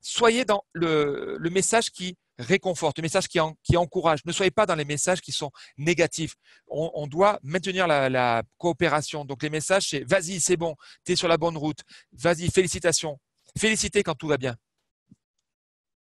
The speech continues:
Et ce qui nous permet donc, petit à petit,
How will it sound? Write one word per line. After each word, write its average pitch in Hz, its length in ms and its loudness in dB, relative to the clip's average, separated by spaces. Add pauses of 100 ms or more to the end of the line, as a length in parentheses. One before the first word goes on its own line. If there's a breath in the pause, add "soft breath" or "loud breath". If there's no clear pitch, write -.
(840)
Et - 60 -4
ce - 60 -8
qui 156 120 -10
nous 147 80 -10
permet 117 280 -2
donc, 147 300 -8
petit 131 240 -6
à 101 60 -4
petit, 165 240 -10